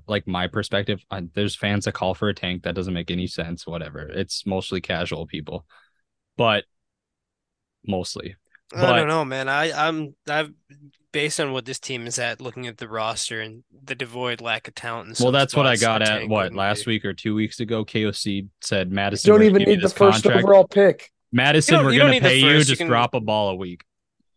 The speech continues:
Speaker 2: You don't need the first overall pick. You could get the third and land Drake May and be fine
Speaker 1: Yeah,
Speaker 2: with that.
Speaker 1: exactly. So, and, yeah, and to me, it's not tanking. It's like, I just kinda hope this team bottoms out for once. Like, if they're gonna be this bad,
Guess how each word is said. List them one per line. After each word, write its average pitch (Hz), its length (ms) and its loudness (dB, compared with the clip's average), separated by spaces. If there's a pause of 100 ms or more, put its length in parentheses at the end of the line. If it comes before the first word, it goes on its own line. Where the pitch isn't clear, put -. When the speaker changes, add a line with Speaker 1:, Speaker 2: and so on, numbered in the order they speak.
(320)
Speaker 2:
You 180 80 -2
don't 226 100 0
need 202 160 -4
the 139 80 -8
first 147 420 -6
overall 110 360 -8
pick. 117 300 -16
You 120 140 -18
could 131 400 -18
get 135 140 -10
the 107 80 -14
third 120 380 -10
and 120 80 -14
land 113 240 -12
Drake 113 340 -12
May 104 160 -12
and 104 160 -20
be - 100 -20
fine 110 220 -12
Speaker 1:
Yeah, 175 100 -4
Speaker 2:
with 101 140 -18
that. 110 380 -16
Speaker 1:
exactly. 131 540 -2
So, 92 460 -6 (440)
and, 131 200 -2
yeah, 113 300 0
and 110 240 -4
to - 80 -6
me, 135 180 -2
it's 120 140 -6
not 117 160 -8
tanking. 107 480 -4
It's 98 160 -12
like, 98 220 -4
I 101 80 -2
just 104 180 -6
kinda 139 220 2
hope 117 180 0
this 120 160 -2
team 131 220 0
bottoms 107 340 0
out 120 220 -2
for 95 120 -4
once. 80 300 -10
Like, 95 140 -2
if 107 160 -4
they're 117 100 2
gonna 120 180 2
be 123 120 0
this 120 180 -2
bad, 113 420 0